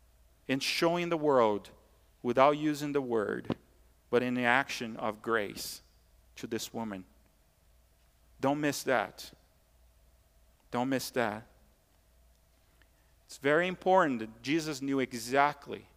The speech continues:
what this woman had done. In fact, he knew her even before she was born. Everything that she would do. It's not like he was trying to make up his mind about her.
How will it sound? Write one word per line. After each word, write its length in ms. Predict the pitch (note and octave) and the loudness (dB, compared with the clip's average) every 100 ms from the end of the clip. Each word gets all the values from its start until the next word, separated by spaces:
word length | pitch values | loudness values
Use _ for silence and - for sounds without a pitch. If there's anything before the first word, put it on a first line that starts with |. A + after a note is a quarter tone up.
| _ _ - | _ _ -8
what 200 | A2+ - | -8 -6
this 200 | A2+ - | -10 -8
woman 180 | A2+ G#2 | -10 -8
had 220 | A2 G2+ | -8 -4
done. 260 | G#2 F#2+ - _ _ - - - | -4 -4 -12 _ _ -20 -18 -8
In 80 | C#3 | 0
fact, 520 | - F#3 C#3+ - - - _ _ _ _ _ _ | 6 6 6 0 -16 -18 _ _ _ _ _ _
he 200 | - - | -2 0
knew 320 | F3 F3+ G#3+ F3+ | 4 8 8 10
her 200 | E3+ D#3+ | 8 8
even 260 | F3 F#3+ | 4 0
before 320 | F3 - F3 | 0 4 4
she 140 | D#3+ E3+ | 4 0
was 160 | D3+ | -4
born. 440 | C3+ D3 C3+ G2 E2+ - _ _ _ _ _ _ _ _ - | -2 0 2 0 -6 -18 _ _ _ _ _ _ _ _ 2
Everything 640 | F3+ E3 D3+ C#3+ G#2+ G2 - _ _ - | 2 2 -4 -2 -4 -6 -18 _ _ -2
that 140 | B2 | -2
she 180 | - C#3 | -2 -2
would 140 | B2 | -2
do. 280 | A#2+ A2 F#2+ _ _ _ _ _ _ _ _ _ _ _ _ - | -2 -4 -6 _ _ _ _ _ _ _ _ _ _ _ _ -6
It's 220 | C3+ - | -4 2
not 140 | F3+ G3+ | 6 8
like 200 | F3+ - | 6 4
he 100 | F3 | 0
was 140 | - | 0
trying 380 | - F3+ F3 F3+ | 0 4 4 2
to 120 | F3 | -2
make 260 | D3+ D#3 E3+ | 0 2 2
up 160 | - | 0
his 180 | C#3 A#2+ | -2 -4
mind 320 | C3 C#3 D3+ | 0 2 4
about 260 | C3+ B2 G#2 | 4 4 4
her. 300 | A2+ F#2 | 0 -2